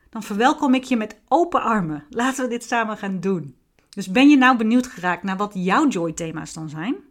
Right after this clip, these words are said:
Wat jouw energiegevers zijn? Ik heb op mijn website w w w punt de joy effect punt n l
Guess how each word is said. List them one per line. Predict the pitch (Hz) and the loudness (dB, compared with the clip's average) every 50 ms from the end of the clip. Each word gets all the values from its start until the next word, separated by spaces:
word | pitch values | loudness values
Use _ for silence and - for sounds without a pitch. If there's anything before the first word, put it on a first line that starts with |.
| _ _ _ _ _ | _ _ _ _ _
Wat | - 196 185 | -12 -4 0
jouw | 220 277 311 285 | 4 6 6 6
energiegevers | - 226 226 196 190 170 151 180 - - 175 165 160 - 160 165 - | 4 2 0 0 0 0 -2 -4 -6 -6 -8 -10 -10 -12 -14 -14 -12
zijn? | - 190 226 311 403 - _ _ _ _ _ _ _ _ _ _ | -10 -8 -8 -8 -10 -12 _ _ _ _ _ _ _ _ _ _
Ik | - 285 - | -4 0 0
heb | 349 320 | 0 0
op | 285 269 - | 0 0 0
mijn | 202 180 170 | 0 0 0
website | 170 233 294 - - 311 311 370 381 - - 208 | 0 0 -2 0 2 2 2 2 0 -2 -6 -4
w | |
w | 196 247 285 285 269 247 | 0 0 2 2 2 2
w | 233 240 269 294 294 294 | 2 2 0 0 -2 -2
punt | - 233 240 240 226 - | -2 -2 -2 -2 -6 -10
de | 180 160 185 185 | -8 -6 -4 -4
joy | 165 180 226 277 311 294 | -2 0 0 0 0 0
effect | 233 - - 202 175 175 - - - | -2 -4 -4 -8 -8 -8 -10 -12 -6
punt | - 277 294 294 262 202 | 0 2 2 2 2 0
n | 180 180 233 | 0 0 0
l | 320 440 - - | 0 -2 -4 -10